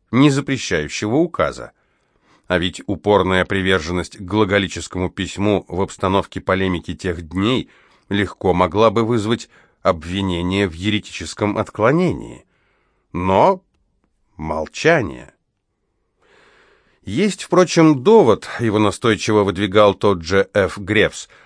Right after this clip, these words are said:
что отважным защитником глаголицы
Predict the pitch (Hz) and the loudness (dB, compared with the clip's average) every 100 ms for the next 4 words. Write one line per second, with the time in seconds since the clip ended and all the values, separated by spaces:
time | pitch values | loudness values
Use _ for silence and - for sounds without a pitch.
0 | _ _ - - - 131 127 - 113 123 | _ _ -16 -8 2 4 4 2 0 0
1 | 113 156 156 135 135 107 120 113 - 156 | 2 4 4 4 2 4 0 0 -6 -6
2 | 131 127 123 120 104 - 95 107 90 135 | -4 -2 0 0 -2 -6 0 2 2 2
3 | 202 185 - 175 170 | 2 0 -4 -2 -2